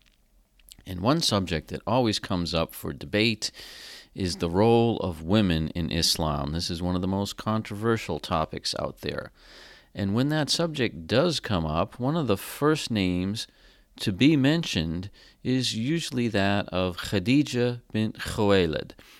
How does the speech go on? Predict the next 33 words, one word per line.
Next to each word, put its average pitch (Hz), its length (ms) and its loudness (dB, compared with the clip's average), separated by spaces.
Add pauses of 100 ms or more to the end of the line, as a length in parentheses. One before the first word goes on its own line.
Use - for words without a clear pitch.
(140)
who - 180 -2
was 95 280 2
the 87 100 -4
first - 420 0
wife 87 420 2 (360)
of 90 240 -2
the 85 100 -4
Prophet - 580 -4
Muhammad. 85 540 0 (1080)
And 80 420 -4
you're 90 100 -2
gonna 85 160 2
see 104 360 4
as 87 120 2
we 85 100 -2
discuss 85 420 0
her 85 120 -4
today, 87 420 2
there's 85 240 0
a 85 60 0
lot 85 280 4
of 78 240 -2
reasons 85 580 0
why, 85 600 2 (360)
um, 82 460 -4 (300)
she 90 240 -6
is 104 340 0
a 95 60 -2
good 82 360 0
first - 380 0
person 85 440 -2
to 87 180 -4
discuss. 80 580 -2